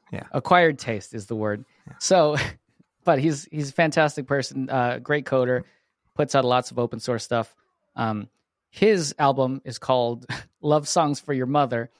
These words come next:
Speaker 2: and it's on s-, <laughs> it's on Spotify as well, and it is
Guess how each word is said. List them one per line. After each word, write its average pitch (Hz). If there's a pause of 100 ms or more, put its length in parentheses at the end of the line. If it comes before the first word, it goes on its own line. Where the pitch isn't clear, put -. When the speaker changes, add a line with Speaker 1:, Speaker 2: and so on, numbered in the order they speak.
(500)
Speaker 2:
and 127 (320)
it's 143
on 139
s-, -
<laughs> - (3000)
it's 170
on 226
Spotify 180
as 160
well, 156
and 151
it 151
is 143